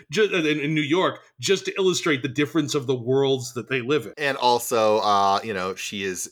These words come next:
Speaker 2: giving it as a, um, you know, uh, I'm sorry gift and, uh, expression.
Speaker 1: Yeah.
Speaker 2: 'Cause this is also, this is the I'm a girl scene, right?
Speaker 1: Yep. I'm just a girl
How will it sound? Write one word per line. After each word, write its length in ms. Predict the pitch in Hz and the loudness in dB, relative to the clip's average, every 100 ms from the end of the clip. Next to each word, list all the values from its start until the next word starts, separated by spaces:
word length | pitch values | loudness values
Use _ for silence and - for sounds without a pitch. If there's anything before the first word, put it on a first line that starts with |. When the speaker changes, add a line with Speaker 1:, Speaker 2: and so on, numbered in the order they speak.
| 98 | -8
Speaker 2:
giving 280 | 107 98 98 | -6 -4 -4
it 120 | 95 | -4
as 300 | 90 92 90 | -2 -4 -6
a, 320 | 95 90 92 | -6 -4 -6
um, 520 | 90 92 87 85 85 - _ _ _ _ _ - | -6 -8 -8 -10 -16 -20 _ _ _ _ _ -18
you 120 | 269 | -10
know, 300 | 117 98 143 - - - - | -4 -2 -2 -4 -20 -12 -2
uh, 140 | 110 120 | 0 2
I'm 180 | 123 | 0
sorry 440 | 127 135 156 185 95 | 0 -2 -2 -4 -8
gift 420 | 76 - 95 - - | -12 -12 -16 -16 -10
and, 240 | 101 92 | -8 -6
uh, 200 | 92 87 95 | -6 -6 -8
expression. 680 | - - 160 147 - 147 - - | -10 -4 0 0 -4 -12 -18 -12
Speaker 1:
Yeah. 200 | 180 339 | -6 -2
Speaker 2:
'Cause 120 | 170 | -2
this 200 | 262 - | -2 -4
is 100 | 285 | -2
also, 460 | 247 196 - 170 151 | 0 0 0 0 0
this 200 | 202 - | -2 -2
is 120 | 208 | -4
the 480 | 165 151 135 131 127 - - | -2 0 2 2 0 -4 -2
I'm 160 | 139 | 0
a 60 | 135 | 0
girl 340 | 123 135 104 | 0 2 2
scene, 340 | 90 - 87 73 | 2 -4 -6 -6
right? 320 | 95 127 143 | -2 0 0
Speaker 1:
Yep. 320 | 123 139 220 - - | -2 -2 -2 -4 -10
I'm 240 | 131 170 170 | -4 -2 -2
just 240 | 220 - | -4 -2
a 60 | 247 | -2
girl 640 | 196 170 143 143 131 - | 0 0 0 -2 -6 -12